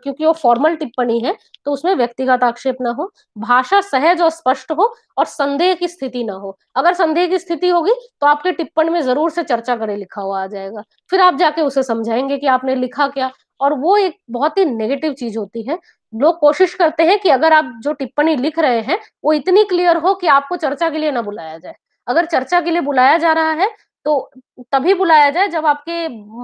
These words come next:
मतलब, बॉस के मन में कोई शंका है या फिर आपको उन-, उन्हें,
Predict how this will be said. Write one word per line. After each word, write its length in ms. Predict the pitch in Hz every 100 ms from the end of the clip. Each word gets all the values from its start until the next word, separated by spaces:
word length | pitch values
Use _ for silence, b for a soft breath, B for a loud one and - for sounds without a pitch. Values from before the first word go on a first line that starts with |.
| 247
मतलब, 460 | 240 254 233 185 214
बॉस 340 | 208 240 311
के 120 | -
मन 180 | 330 277
में 200 | 320 339
कोई 160 | 330 311
शंका 420 | - 254 254 277
है 140 | 262
या 120 | 247 247
फिर 140 | 285
आपको 300 | 254 - -
उन-, 240 | - 254 -
उन्हें, 300 | 269 285 359